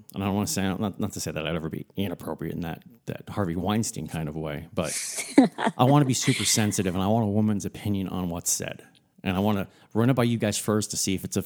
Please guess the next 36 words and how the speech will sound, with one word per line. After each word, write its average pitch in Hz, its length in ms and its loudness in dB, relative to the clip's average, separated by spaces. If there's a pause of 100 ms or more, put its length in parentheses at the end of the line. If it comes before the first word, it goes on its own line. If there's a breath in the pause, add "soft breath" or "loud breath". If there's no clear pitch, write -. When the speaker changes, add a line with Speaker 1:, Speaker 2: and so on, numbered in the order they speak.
Speaker 1:
you 101 120 0
know, 82 60 -2
if - 60 -12
there, - 160 -10
anything 139 320 4
about 107 300 2
it 95 80 0
would 87 180 -4
rub 104 240 0
you 110 100 0
guys 85 260 -4
the 82 60 -8
wrong 82 220 -4
way. 78 280 -6 (540 soft breath)
And 101 320 2
Speaker 2:
Yeah, - 140 0
Speaker 1:
we, 110 80 2
Speaker 2:
'cause 196 120 2
there 214 100 8
Speaker 1:
we 226 80 8
Speaker 2:
is 196 80 4
the 139 60 4
Speaker 1:
correct 196 120 8
Speaker 2:
other 180 140 4
Speaker 1:
it. 175 80 2
Speaker 2:
side, 175 320 4
the 185 100 6
other 170 160 4
person's 165 540 2
view 156 320 4
of 151 120 -2
what's 147 220 2
going - 160 -2
Speaker 1:
Sure, 123 120 -4
Speaker 2:
on. - 260 -8
Speaker 1:
absolutely. 110 500 -4